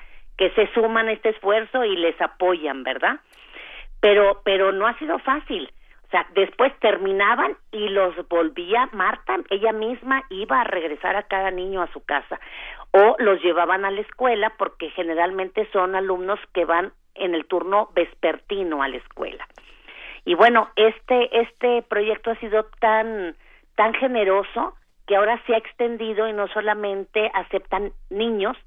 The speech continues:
sino también aceptan niñas que no tengan de alguna manera la posibilidad de, de, de costear este tipo de estudios.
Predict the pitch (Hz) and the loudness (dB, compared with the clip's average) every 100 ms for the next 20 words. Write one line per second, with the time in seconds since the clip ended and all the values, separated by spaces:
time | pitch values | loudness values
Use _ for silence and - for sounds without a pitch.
0 | - 202 196 180 175 175 196 196 - 190 | -6 -2 0 0 -2 -2 -2 -2 -2 0
1 | - 208 226 240 190 185 - _ _ - | 2 0 -2 -4 -4 -6 -8 _ _ -20
2 | - - - _ - 190 202 214 208 214 | -20 -20 -20 _ 2 2 6 2 4 2
3 | 202 202 214 180 165 180 190 196 196 175 | 4 -2 0 -2 0 -4 -2 -4 -2 0
4 | 180 190 180 180 - 165 180 156 151 151 | 0 -2 0 -2 0 -6 -6 -8 -6 0
5 | 160 175 202 - 156 160 156 147 - - | 2 2 0 -8 -6 -2 0 -2 -6 -4
6 | 147 147 143 170 - 196 - - 190 185 | -2 -2 -2 -2 2 0 0 0 4 4
7 | 190 - - - - - 180 - 190 - | 0 -6 -20 -20 -20 -4 -4 -2 -4 -4
8 | 180 190 180 - - 339 185 160 | -4 2 0 0 -4 -4 -2 -4